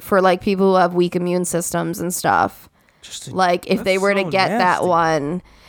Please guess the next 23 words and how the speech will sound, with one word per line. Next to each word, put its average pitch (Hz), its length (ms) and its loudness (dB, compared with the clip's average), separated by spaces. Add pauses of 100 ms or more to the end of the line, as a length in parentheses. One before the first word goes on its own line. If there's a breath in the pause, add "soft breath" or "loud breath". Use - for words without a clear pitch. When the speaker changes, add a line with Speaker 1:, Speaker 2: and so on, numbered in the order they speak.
(120)
Speaker 1:
She, 226 360 0
like, 214 220 0
she - 140 -2
was 226 120 0
basically 240 380 -2
saying, 220 240 0
she's 208 140 -6
like, 202 120 0
"My 190 100 0
father 226 400 0
who 220 160 2
has, 190 400 2 (120)
it 196 180 0
probably 226 320 0
was 208 140 -2
some 208 180 -2
sort 208 180 0
of 190 80 -2
cancer 196 520 0
or, 185 40 4
like, 180 240 0 (200 loud breath)
something," 214 560 -2 (260 loud breath)
and 208 260 0